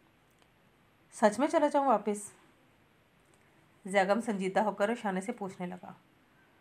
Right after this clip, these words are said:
तो रुशाने बेड की तरफ कदम बढ़ाती हुई बेड पर जाकर बैठ गई। "जाकर दिखाएं?"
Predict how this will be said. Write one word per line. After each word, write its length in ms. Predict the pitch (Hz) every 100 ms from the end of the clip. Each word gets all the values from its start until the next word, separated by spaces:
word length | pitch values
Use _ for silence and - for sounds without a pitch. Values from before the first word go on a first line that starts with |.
| _ _ _ _
तो 60 | 247
रुशाने 340 | 254 262 254
बेड 240 | 247 226 220
की 60 | 262
तरफ 260 | 254 262
कदम 240 | 214 220 233
बढ़ाती 380 | 233 233 190 220
हुई 120 | 233
बेड 180 | 208 196
पर 100 | 226
जाकर 300 | 202 190 208
बैठ 280 | 190 180 -
गई। 120 | 190 _ _ _ _ _ _ _ _ _ _ _ _
"जाकर 320 | 202 180 190
दिखाएं?" 400 | 180 190 208 190